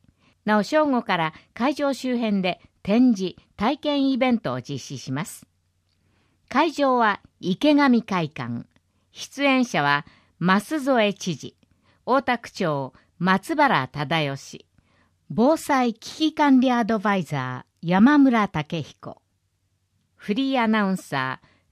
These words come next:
久保純子ほかです。参加者募集。対象は都内在住、在勤、在学の方。区分、丸一、参加希望者は抽選で四百人。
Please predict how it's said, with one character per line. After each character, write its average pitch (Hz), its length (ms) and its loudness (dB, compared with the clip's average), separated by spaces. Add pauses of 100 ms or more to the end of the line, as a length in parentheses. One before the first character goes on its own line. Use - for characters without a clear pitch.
(100)
久 226 160 4
保 294 260 2
純 190 340 0 (120)
子 - 240 -12 (200)
ほ 156 160 -8
か 151 160 -6
で 156 160 -2
す。 - 160 -18 (920)
参 262 280 2
加 277 140 -4
者 170 220 -2
募 156 220 -2
集。 151 480 -8 (460)
対 262 180 0
象 240 260 -2
は 208 180 2 (240)
都 294 140 0
内 277 260 4
在 185 300 0
住、 240 380 2
在 180 260 -2
勤、 165 500 -2
在 185 280 4
学 185 260 2
の 151 140 -2
方。 - 340 -10 (480)
区 311 160 -2
分、 143 380 -2 (360)
丸 202 280 0
一、 - 360 -6 (200)
参 302 340 2
加 285 180 0
希 233 200 -4
望 208 220 2
者 147 200 -4
は 139 220 0 (240)
抽 294 200 0
選 247 340 0
で 202 280 -2
四 190 320 2
百 190 300 -6
人。 131 360 -4